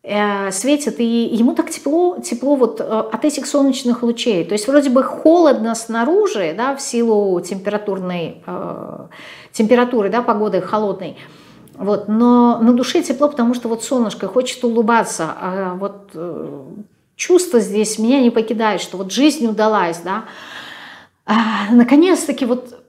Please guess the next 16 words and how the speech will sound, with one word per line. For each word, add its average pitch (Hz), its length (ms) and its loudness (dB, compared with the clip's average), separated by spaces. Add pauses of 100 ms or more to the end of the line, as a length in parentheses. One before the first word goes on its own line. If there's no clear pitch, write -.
все - 240 2
хорошо. 240 680 0 (840)
И 214 80 -4
даже 247 220 4
не 254 100 2
важно, 240 280 2
если 208 260 -4
потом 220 280 -4
эта 214 140 -4
полоса 214 400 -4
сменится 220 500 -4
на 190 80 -8
какой-то 208 360 -2
другой, 330 440 2
э, 202 320 2
оттенок, 208 540 -4